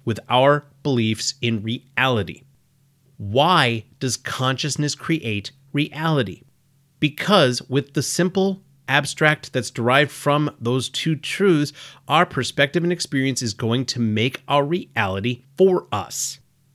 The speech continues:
How is this done? It is done via the empowerment we have from awareness, specifically mindfulness. So how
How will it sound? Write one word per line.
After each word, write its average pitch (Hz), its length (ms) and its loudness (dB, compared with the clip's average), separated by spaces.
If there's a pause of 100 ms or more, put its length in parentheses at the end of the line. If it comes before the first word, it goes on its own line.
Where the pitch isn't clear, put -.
(160)
How 113 280 0
is 143 160 0
this 139 280 -6
done? 98 440 -4 (560)
It 151 160 0
is 170 220 -4
done 151 580 0 (260)
via 160 720 2
the 127 140 -4
empowerment 131 760 0
we 196 140 0
have 160 640 -2
from 131 520 -2 (380)
awareness, 113 1000 0 (240)
specifically 147 1040 -2 (360)
mindfulness. 110 1080 -4 (600)
So - 140 -6
how 165 320 0